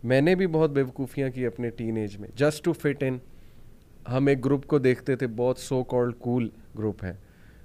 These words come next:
तो फिट इन होने के लिए हम बड़ा कुछ करते थे। हमसे भी कोताहियाँ हुई, समझ नहीं थी, पता नहीं था, तो मैंने उन्हें समझाने की कोशिश की और सुनी उन्होंने मेरी बात। अ,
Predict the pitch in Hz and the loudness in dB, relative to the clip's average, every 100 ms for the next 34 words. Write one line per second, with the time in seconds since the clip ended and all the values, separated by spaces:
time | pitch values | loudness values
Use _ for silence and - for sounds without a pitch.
0 | - 123 - 185 196 202 190 175 185 185 | -14 -8 4 4 6 6 8 6 4 4
1 | 214 170 165 220 208 - 147 120 110 98 | 2 4 4 4 0 -2 -2 -2 -4 -6
2 | 87 - 131 123 180 175 156 127 107 104 | -10 -8 -6 -2 0 0 0 0 0 0
3 | 101 90 - - 131 147 156 143 120 113 | -2 -4 -10 -4 2 2 2 -2 -4 -6
4 | - - 113 135 135 120 113 113 - - | -8 -6 -2 -2 0 -2 -6 -10 -16 -20
5 | - - - - - 170 160 185 220 220 | -20 -20 -20 -20 -4 4 6 8 6 4
6 | 220 156 135 131 170 185 160 151 - 147 | 4 2 4 4 4 0 -2 -2 -2 -6
7 | - 202 220 - 151 180 165 - - - | -6 -8 -8 -2 0 2 -2 -10 -16 0
8 | 160 233 233 170 156 131 113 104 90 90 | 2 4 4 2 2 0 -2 -4 -4 -6
9 | - - - 98 | -12 -16 -12 -4